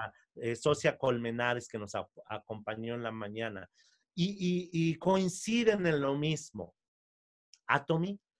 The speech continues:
Atomy se trata de ir por tus sueños. Y la verdad es que, eh, a veces ya nos robaron los sueños. <laughs> Eh, la vida o el estilo de vida nos, nos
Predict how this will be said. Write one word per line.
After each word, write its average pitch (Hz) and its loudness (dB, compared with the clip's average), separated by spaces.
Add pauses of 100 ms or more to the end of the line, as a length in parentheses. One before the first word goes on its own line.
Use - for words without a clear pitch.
(120)
Atomy 185 0
se 151 -4
trata 156 2
de 135 0
ir 143 -2
por 131 -2
tus - -12
sueños. 113 -6 (400)
Y 156 -2
la 160 8
verdad 180 8
es 170 0
que, 175 2 (380)
eh, 139 4
a 147 6
veces 196 4
ya 143 4
nos 180 0 (100)
robaron 147 4
los 123 -2
sueños. 117 -4
<laughs> - -2 (300)
Eh, 151 4
la 151 8
vida 190 6
o 143 6
el 135 2
estilo 175 2
de 131 2
vida 160 2
nos, 120 -4
nos 120 -6